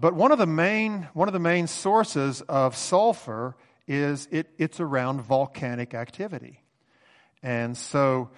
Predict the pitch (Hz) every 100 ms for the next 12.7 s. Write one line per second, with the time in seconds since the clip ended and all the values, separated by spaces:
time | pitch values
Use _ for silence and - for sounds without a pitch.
0 | - _ _ 120 113 120 143 139 147 165
1 | 175 170 165 131 - - 135 139 160 165
2 | 170 175 151 120 127 151 151 131 139 147
3 | 147 131 147 151 139 131 151 165 - 170
4 | 185 180 - 180 190 190 160 - - 214
5 | 233 - - 113 120 175 - _ _ _
6 | _ 139 165 - 190 175 - 202 202 180
7 | 160 135 160 170 - 147 135 180 208 151
8 | 139 139 - _ _ _ - 120 135 135
9 | 131 127 - 180 139 - - - 147 -
10 | 131 - 175 175 - 156 151 139 135 156
11 | 113 120 151 - - 143 139 135 117 -
12 | - 135 127 120 117 113